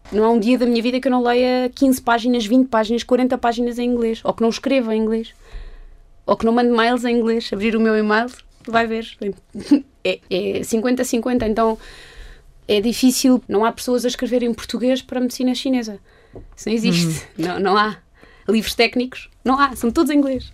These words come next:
Speaker 2: Mas há cada vez mais portugueses a procurar a medicina tradicional
Speaker 1: Ah, sim,
Speaker 2: chinesa?
Speaker 1: não há dúvidas sobre isso, sim.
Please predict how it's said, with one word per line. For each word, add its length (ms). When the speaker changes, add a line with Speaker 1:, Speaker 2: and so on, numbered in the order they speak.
Speaker 2:
Mas 200
há 100
cada 220
vez 400
mais 420
portugueses 800
a 40
procurar 400
a 120
medicina 360
tradicional 440
Speaker 1:
Ah, 40
sim, 140
Speaker 2:
chinesa? 320
Speaker 1:
não 160
há 80
dúvidas 400
sobre 300
isso, 160
sim. 320